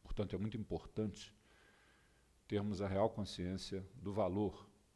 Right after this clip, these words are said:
do evento que o doutor Robinson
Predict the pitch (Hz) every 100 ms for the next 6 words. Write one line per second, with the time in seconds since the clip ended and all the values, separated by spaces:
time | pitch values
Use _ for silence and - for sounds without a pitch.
0 | _ _ 151 113 92 78 82 85 - -
1 | 95 85 80 - - _ _ _ _ _
2 | _ _ - 80 78 90 82 85 82 -
3 | 78